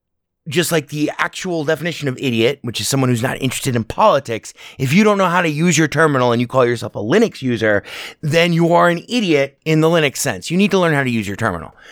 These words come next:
If you're not completely comfortable with the terminal, there are fucking great tutorials. There's, like, a fucking YouTube, like, instant fucking tutorial. I'm sure there has to be. Uh, anyway, so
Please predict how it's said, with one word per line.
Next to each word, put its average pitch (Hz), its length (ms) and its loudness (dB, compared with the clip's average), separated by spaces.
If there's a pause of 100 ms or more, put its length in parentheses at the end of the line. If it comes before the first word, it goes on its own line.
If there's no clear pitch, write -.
If - 60 -20
you're 185 60 0
not 202 240 -2
completely 175 320 -6
comfortable 165 340 -2
with 156 100 2
the 143 60 -14
terminal, 156 460 0 (500)
there 185 160 4
are 165 60 2
fucking 151 400 -4
great 143 420 2
tutorials. 139 520 4
There's, 190 140 -2
like, 160 140 -2
a 120 60 -2
fucking 131 260 -4
YouTube, 123 580 0
like, 110 220 0
instant 123 480 0 (340)
fucking 135 300 -4
tutorial. 131 320 2
I'm 151 140 0
sure 180 400 2
there 160 100 4
has 139 300 0
to 107 100 -14
be. - 240 -18 (800)
Uh, - 80 -12 (300)
anyway, 156 380 -2
so 120 420 -2